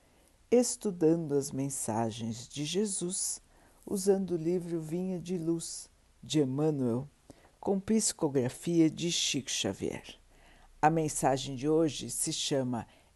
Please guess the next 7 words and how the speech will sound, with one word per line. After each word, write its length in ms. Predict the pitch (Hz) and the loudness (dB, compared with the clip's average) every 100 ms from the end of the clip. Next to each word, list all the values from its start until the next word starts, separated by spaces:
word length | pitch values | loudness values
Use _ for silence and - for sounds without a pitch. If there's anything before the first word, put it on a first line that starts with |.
| _ - | _ 6
É 240 | 185 202 | 6 8
a 120 | 214 | 2
Santificação. 1400 | - - 214 240 - 214 - 202 - 196 - - 123 - _ _ _ - _ _ _ _ | 0 4 6 6 2 -4 -4 -4 -2 -2 -2 -2 -2 -4 _ _ _ -20 _ _ _ _
Santifica-os 1400 | - - 170 156 - 143 - 196 220 - 226 220 214 - - | -4 2 2 2 -4 -8 -2 -2 0 2 4 2 0 -6 -10
na 280 | 143 147 151 | 0 2 4
verdade. 960 | 151 165 165 - 120 85 - - - _ _ _ _ _ _ | 4 2 2 2 4 4 -2 -10 -10 _ _ _ _ _ _
Jesus, 1000 | - - 180 202 160 - 65 - - - | -8 4 10 10 8 -4 -8 -10 -10 -12